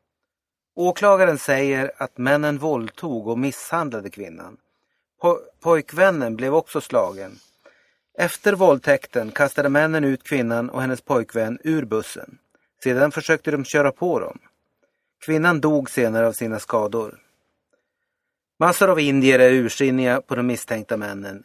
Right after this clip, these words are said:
I flera indiska städer demonstrerar människor och kräver att männen ska dömas till döden. Folk kräver också lagar som ger kvinnor ett bättre skydd.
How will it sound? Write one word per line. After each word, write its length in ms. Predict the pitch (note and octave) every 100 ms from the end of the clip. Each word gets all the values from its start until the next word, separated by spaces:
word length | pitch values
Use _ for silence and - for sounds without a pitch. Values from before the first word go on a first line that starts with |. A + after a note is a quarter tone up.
| _
I 80 | C3
flera 360 | - D#3 E3
indiska 460 | E3 C3 B2+ - C#3
städer 440 | - B2+ A2+ A#2
demonstrerar 720 | A#2 C3 C#3+ C#3 E3+ F3+ E3+ C#3
människor 540 | B2 A2 A2 A#2 A2+
och 140 | B2+
kräver 300 | - D#3+ D#3
att 180 | D3+ C#3+
männen 420 | B2+ A#2 A#2+ A#2+ -
ska 200 | - B2+
dömas 360 | B2 A2+ A2
till 160 | - A2+
döden. 520 | B2 C#3+ C3 - G2+ - _ _ _ _ _ -
Folk 280 | D#3+ D#3+
kräver 300 | - C#3+ C3
också 320 | D3 D3+ - D3+
lagar 580 | D3 B2+ A#2 B2 B2 -
som 220 | - B2
ger 220 | A#2+ A2+
kvinnor 580 | - C#3 G#2+ G#2+ A2+ A#2
ett 180 | A#2 -
bättre 380 | A#2 A2 - A2+
skydd. 300 | - C3